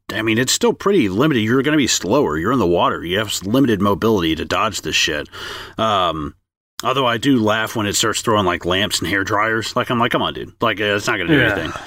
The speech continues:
Speaker 1: Um,
Speaker 2: Yeah, like, what, like, yeah. Again, not, uh, not dumb, but not smart either.
Speaker 1: Right. Um, <clears throat>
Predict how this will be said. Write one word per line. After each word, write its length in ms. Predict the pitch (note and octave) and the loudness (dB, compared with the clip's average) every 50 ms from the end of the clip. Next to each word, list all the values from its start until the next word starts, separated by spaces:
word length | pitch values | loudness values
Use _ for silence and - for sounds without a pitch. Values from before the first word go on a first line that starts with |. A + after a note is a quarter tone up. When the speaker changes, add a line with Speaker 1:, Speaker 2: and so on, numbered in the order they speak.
| - - - - _ - | -18 -18 -20 -16 _ -4
Speaker 1:
Um, 380 | G#2 G2 F#2+ F2+ E2+ E2 A2 C#3 | -2 0 2 2 2 2 2 2
Speaker 2:
Yeah, 360 | A#2 G#2 G2 F#2+ F2 D#2 - - | 2 2 0 -2 -4 -6 -4 -2
like, 300 | C3 A#2 A2+ - - - | -2 -2 -2 -2 -2 -2
what, 560 | C3+ D3+ D3+ C#3+ D3 D#3 D3+ C#3 B2+ - - | 0 0 0 0 0 0 0 -2 -2 0 0
like, 240 | D3+ C#3 C3 - _ _ - | 2 2 0 -4 _ _ -14
yeah. 360 | A#2+ C3+ C3 G#2 F#2+ F#2+ F#2 - _ _ - D3 | -6 -4 -2 -2 -2 -2 -4 -10 _ _ -6 -4
Again, 460 | C#3+ C#3+ D3 C#3 D3+ C#3 B2+ B2 A#2+ - _ _ - | -2 0 0 0 0 -2 -2 -4 -8 -12 _ _ -2
not, 300 | C#3+ C#3+ C#3+ C#3+ C3+ _ _ - B2+ C3 _ - - - - - - - - - - - - - - | 0 2 2 0 -2 _ _ -20 -20 -20 _ -16 -14 -14 -12 -12 -12 -12 -12 -14 -14 -16 -14 -6 0
uh, 380 | D3 C#3+ C3+ C3+ C3 B2+ C3+ C3+ | 2 2 4 4 2 2 0 0
not 220 | D#3 G3+ G#3 G3 - | 0 0 0 0 2
dumb, 280 | F#3+ F3+ E3+ F3 E3+ E3 | 2 2 2 2 2 0
but 120 | D3 D3+ | -2 0
not 180 | C3 C3+ B2+ - | 0 0 -2 0
smart 240 | - C3 A#2+ A2 G#2 | 0 0 2 2 2
either. 260 | G2 G2 F#2+ G2+ G2 _ _ _ - - | 0 0 -2 -2 -6 _ _ _ -4 0
Speaker 1:
Right. 300 | B2 A#2 G#2+ G2 F#2 - - - - - - - - - - - | 0 2 2 0 -2 -6 -12 -14 -12 -12 -12 -12 -12 -10 -4 -2
Um, 400 | B2 C#3 C3+ A2+ G2+ F2+ F2 - _ - | 0 2 2 2 0 -2 -4 -6 _ 0
<clears throat> 360 | - A#3 G#3 G#3 F#3 D3 | 2 4 4 2 0 0